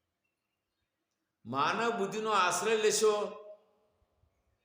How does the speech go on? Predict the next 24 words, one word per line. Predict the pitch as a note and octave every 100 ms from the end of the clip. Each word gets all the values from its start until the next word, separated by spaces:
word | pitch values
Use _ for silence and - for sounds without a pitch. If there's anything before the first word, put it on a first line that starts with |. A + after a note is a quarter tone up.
| _ _ _ _
તો | D3+
તમને | C#3+ D3 D#3
ખરેખર | D3 C#3+ D3 D3
જ્ઞાન | A#2+ B2 D3 D#3
થશે." | D#3 C#3 C#3+ C3+ A#2 - _ _ _ _ _ _ _ _ _ _ _ _ _ _ _ _ _ _ _ _ -
હવે | B2
બધા | B2+ A#2+ D3+ D3
સમુદાયમાં | - C#3 F#3 F3 E3+ E3+ E3
કશું | D#3 C#3+ F3+ C#3
બોલી | C3+ F#3
શક્યો | G3 G3 F3+
ને | E3+ D3 B2+ F#2 - _ -
અને | C#3
એમ | - B2 E3+ F3
માન્યું | E3 E3+ F3
કે |
મારું | D3 C3 D3+ C#3
અપમાન | A#2 - D#3+ D#3+ -
થઈ | F2
ગયું. | D#2 - - _ _ _ _ _ _ _ _ _ _ _ _ _ _ _ _ _ _ _ _ _ -
હવે | C3+ G#3 A#3
એ | A3+ F#3+ A3+ B3 -
પણ | A#3+ -
પોતાના | G3 G#3 A3 A3 A#3 A#3 A3+ A3+ -